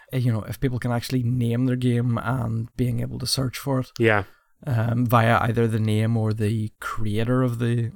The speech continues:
Speaker 1: um, the game and what have you.
Speaker 2: Yeah, I would hope that you would, you'd be able to, like, subscribe to particular creators if you found that, that found someone who made good stuff. There's a lot of potential there, but there's also a lot of question marks still.
Speaker 1: Yeah, definitely. From what I saw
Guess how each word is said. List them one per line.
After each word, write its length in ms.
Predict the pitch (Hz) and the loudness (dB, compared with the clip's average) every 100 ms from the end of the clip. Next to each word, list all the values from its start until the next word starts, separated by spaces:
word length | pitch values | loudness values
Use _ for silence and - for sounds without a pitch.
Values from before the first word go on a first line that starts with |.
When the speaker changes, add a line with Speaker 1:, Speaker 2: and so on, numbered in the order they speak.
| - | -6
Speaker 1:
um, 280 | 123 113 113 | -4 -4 -4
the 80 | |
game 220 | 117 113 113 | -4 -4 -2
and 80 | 110 | -2
what 80 | |
have 120 | 113 117 | -2 -4
you. 80 | 117 _ | -6 _
Speaker 2:
Yeah, 220 | 135 110 | 0 2
I 160 | 120 131 | 4 4
would 140 | 139 | 4
hope 280 | 113 135 131 | 2 0 0
that 100 | 123 | -2
you 160 | 123 120 | -2 -2
would, 100 | 120 _ | -2 _
you'd 220 | - 117 110 | -2 0 2
be 80 | |
able 160 | 113 101 | 0 0
to, 100 | - | -4
like, 160 | 98 - | -6 -6
subscribe 640 | - - - 107 101 95 | -8 -6 -2 0 0 -2
to 80 | 107 | -8
particular 460 | - 120 - 101 | -8 -8 -8 -8
creators 640 | - - 104 98 98 98 95 | -8 -6 -4 -4 -4 -6 -8
if 160 | 92 | -8
you 80 | 98 | -8
found 340 | 92 104 95 98 | -10 -8 -8 -8
that, 180 | - - | -10 -12
that 140 | 110 | -8
found 220 | - 104 | -4 -2
someone 180 | - 101 | -2 -4
who 80 | 98 | -4
made 260 | 104 98 - | -4 -6 -8
good 160 | 98 | -12
stuff. 360 | - 98 - - _ _ | -12 -12 -12 -18 _ _
There's 160 | 143 135 | 0 4
a 60 | |
lot 120 | 156 | 4
of 60 | 147 | 6
potential 460 | 139 143 131 123 117 | 4 2 0 0 0
there, 300 | 113 104 98 | 2 2 2
but 200 | 107 107 - | 0 -2 -4
there's 200 | 113 104 | -6 -4
also 260 | 110 - | -4 -4
a 40 | 107 | -2
lot 100 | 104 | -2
of 80 | - | -2
question 380 | 110 - 104 | -4 -4 -8
marks 260 | 95 92 - | -8 -8 -12
still. 260 | - 98 - _ 151 | -14 -14 -16 _ -14
Speaker 1:
Yeah, 300 | 123 104 - - | -12 -12 -14 -12
definitely. 460 | 107 110 117 113 107 _ | -10 -10 -10 -10 -12 _
From 200 | - 143 | -2 2
what 140 | 143 143 | 4 4
I 120 | 123 | 2
saw 480 | - 120 117 117 | 2 0 0 -2